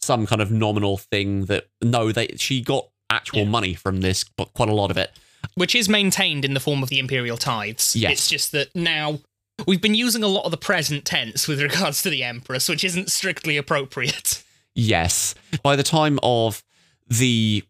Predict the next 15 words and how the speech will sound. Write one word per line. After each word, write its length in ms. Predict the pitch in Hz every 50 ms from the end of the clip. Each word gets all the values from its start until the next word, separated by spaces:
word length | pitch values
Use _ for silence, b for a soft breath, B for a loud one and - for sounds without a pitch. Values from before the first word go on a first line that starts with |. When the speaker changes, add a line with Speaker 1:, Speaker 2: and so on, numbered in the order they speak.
| _ -
Speaker 1:
kind 140 | - 139 120
of 40 | 113 113
year 260 | 120 123 120 113 107
zero, 680 | 101 101 117 120 117 113 104 101 98 98 98 98 95 - -
as 180 | 107 101 98
described 520 | - 110 98 - - 113 107 104 101 92 -
in 120 | - 113 107
the 80 | 104
books, 500 | 95 - 104 98 90 - - - - - B B B B B 104
the 120 | 127 120
Empress 300 | 113 101 - 117 110 -
has 120 | 120 107
been 240 | - - 120 113 113
missing 400 | 117 113 - - 110 104 104 101
for, 480 | 98 - - 113 107 101 101 104 101